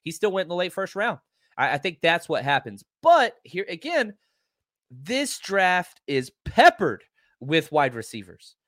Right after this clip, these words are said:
And so if you get somebody that falls like Jameson Williams, like John Mechie, like George Pickens, uh, right out of Georgia, another,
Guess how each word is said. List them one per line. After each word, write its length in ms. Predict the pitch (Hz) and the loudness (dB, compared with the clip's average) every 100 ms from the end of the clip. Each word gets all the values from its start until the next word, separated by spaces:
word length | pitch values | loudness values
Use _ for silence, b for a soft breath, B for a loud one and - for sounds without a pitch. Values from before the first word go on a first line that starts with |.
| _ _ | _ _
And 160 | 139 147 | -2 -2
so 320 | - 180 170 160 | 0 2 2 0
if 180 | 165 180 | -8 -8
you 140 | 170 | -14
get 340 | 131 175 277 | -8 -4 -4
somebody 440 | - 254 214 202 175 | -4 -6 -2 -2 0
that 220 | 160 - | -2 -2
falls 380 | 143 135 160 - | 0 2 0 -2
like 140 | 120 | -8
Jameson 440 | - 113 110 - 98 | -6 -6 -6 -12 -8
Williams, 440 | 117 170 185 - | -6 -6 -6 -8
like 160 | 95 - | -12 -10
John 240 | 101 98 | -12 -6
Mechie, 340 | 120 143 185 | -4 -4 -6
like 240 | 160 107 - | -6 -6 -6
George 320 | 117 113 - | -6 -6 -8
Pickens, 560 | - 165 180 214 233 - b b - | -4 -2 0 -2 -4 -16 b b -6
uh, 140 | 113 | -4
right 180 | 110 135 | 0 0
out 140 | 135 | 0
of 60 | 120 | -4
Georgia, 400 | 120 131 156 202 | -4 -2 0 -2
another, 440 | 156 135 147 127 | 0 0 0 -2